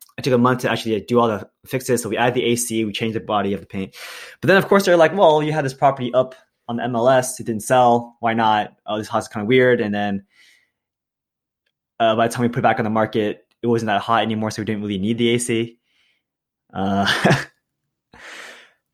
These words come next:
so yeah, no offers again. So then I spent another month just saying, "All right, screw it. Let's take it down. Let's reposition it as an Airbnb rental, and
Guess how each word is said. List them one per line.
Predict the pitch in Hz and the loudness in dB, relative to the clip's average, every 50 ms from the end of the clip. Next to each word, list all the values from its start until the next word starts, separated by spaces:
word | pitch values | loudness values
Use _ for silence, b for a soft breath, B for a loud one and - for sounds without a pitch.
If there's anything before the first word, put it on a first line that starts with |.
| _ _ _ _ | _ _ _ _
so | - 147 139 | 2 4 6
yeah, | 156 170 139 | 6 6 6
no | 127 143 151 | 6 6 6
offers | 151 151 - 151 123 | 6 4 2 0 -2
again. | 120 135 143 120 98 95 - | 2 2 2 2 0 -4 -8
So | - 131 | -6 -2
then | 120 135 139 | 0 2 0
I | 139 | 0
spent | 139 - 143 117 | 0 0 -2 0
another | 120 131 147 165 170 | 2 2 2 4 2
month | 143 127 123 120 120 120 - | 2 2 2 0 0 -2 -6
just | - 127 120 - | -10 -8 -8 -4
saying, | 127 113 110 107 | -4 -4 -2 0
"All | - 123 | 0 0
right, | 113 98 | 0 -2
screw | - - - 131 127 120 | -4 -6 -2 0 2 2
it. | 110 - - | 0 0 -4
Let's | 123 120 - | -6 -4 -2
take | 156 139 | -2 -2
it | 147 123 | -2 0
down. | 131 123 123 123 120 123 120 120 - _ _ - | 2 2 4 4 2 0 -2 -6 -12 _ _ -12
Let's | 107 110 110 113 113 - | -6 -4 -4 -4 -4 -6
reposition | - 131 139 139 143 120 123 120 - 120 | -6 -6 -2 -2 -2 -2 -2 -2 -2 -2
it | 117 110 107 - | -2 -2 -2 -2
as | 104 110 101 | -2 -2 -2
an | 95 - | -2 -2
Airbnb | 110 120 120 117 101 113 110 107 104 104 107 110 107 92 | 2 2 2 2 2 0 -2 -2 -2 -2 -4 -4 -2 -2
rental, | 120 170 160 160 156 156 156 - _ _ b b b b b b b _ - | -2 0 2 2 0 0 0 -6 _ _ b b b b b b b _ -8
and | - 110 110 110 107 107 101 101 98 98 | -4 -2 -2 0 -2 -2 -2 -4 -4 -6